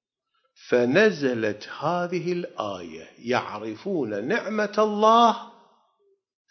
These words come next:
ثم ينكرونها'". هم يدرون حق،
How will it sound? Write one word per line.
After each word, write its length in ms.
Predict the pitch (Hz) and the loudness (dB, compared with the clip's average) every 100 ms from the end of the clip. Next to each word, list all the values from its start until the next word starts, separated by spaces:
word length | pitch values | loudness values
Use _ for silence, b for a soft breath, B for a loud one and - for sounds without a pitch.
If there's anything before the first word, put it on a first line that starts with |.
| - | -6
ثم 300 | 120 104 87 | -4 -4 -8
ينكرونها'". 840 | 80 76 - - - - _ - _ _ _ _ _ _ _ _ - | -12 -18 -20 -20 -20 -20 _ -20 _ _ _ _ _ _ _ _ -4
هم 240 | 139 143 | 0 4
يدرون 600 | 147 147 143 156 233 247 | 6 4 4 6 6 6
حق، 520 | - 208 226 - - | 4 6 6 4 -12